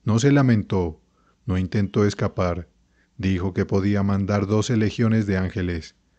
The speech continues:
Pero, ¿cómo se cumplirá la justicia? Él vino a morir para probar la muerte por todo hombre. Murió por ti, te salvó,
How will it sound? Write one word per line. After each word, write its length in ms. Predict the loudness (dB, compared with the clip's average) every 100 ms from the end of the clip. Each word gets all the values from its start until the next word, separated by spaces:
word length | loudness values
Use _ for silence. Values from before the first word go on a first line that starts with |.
| _ _ _ _ _ _ -2
Pero, 400 | 0 0 -4 _ _ _ -4
¿cómo 260 | 0 2
se 140 | 0 0
cumplirá 520 | 0 0 2 2 2
la 120 | 0
justicia? 720 | -2 -6 -2 -2 0 0 -2 -8 _ _ _ _ _
Él 220 | -4 -2 2
vino 240 | 2 2
a 60 | 2
morir 360 | 2 2 0
para 220 | 0 0
probar 320 | 2 2 4 2
la 120 | 2
muerte 380 | 2 0 0 0
por 220 | 0 0
todo 280 | 2 2 2
hombre. 440 | 0 -2 -4 -6 _ _ _ _ _ _ _ _
Murió 380 | 2 6 8 8
por 180 | 6 2
ti, 400 | 2 0 0 -4 _ _ _
te 140 | -4 -2
salvó, 600 | -2 -2 0 0 0